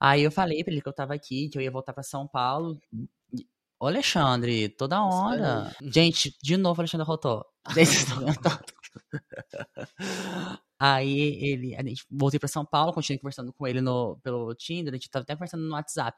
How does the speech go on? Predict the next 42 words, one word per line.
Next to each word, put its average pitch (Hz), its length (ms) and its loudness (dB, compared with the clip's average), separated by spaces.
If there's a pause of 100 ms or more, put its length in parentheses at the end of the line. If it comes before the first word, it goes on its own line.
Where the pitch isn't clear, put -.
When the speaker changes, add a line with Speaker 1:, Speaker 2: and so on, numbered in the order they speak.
Speaker 1:
já. 107 160 -4 (460)
E - 40 -2
a - 40 4
gente 165 120 -2
que-, 180 140 2 (100)
conversava 170 440 0
o - 20 -6
dia 160 140 -4
inteiro, 160 440 0
a 135 40 -2
gente 127 120 -6
trocava 143 360 -6 (120)
foto, 143 360 2
mensagem, 127 440 0
não 131 120 0
nudes, 131 280 -4
foto. 110 300 -2
Aí 131 60 0
a 135 40 2
gente 143 140 -2
falou, 185 160 2
"Ah, 175 40 4
vamos", 180 340 -2
depois 160 260 0
de - 80 -6
quase 190 240 6
dois 185 320 6
meses 160 420 4
conversando, 139 800 2
a - 40 -4
gente 131 140 -4
falou, 160 140 2
"Ah, 160 120 8
vamos 151 220 2
sair 214 340 2
pra 170 100 -4
gente 160 140 -2
se - 60 -12
conhecer 156 520 2
e 147 60 0
tal, 135 280 0
né?" 127 200 -4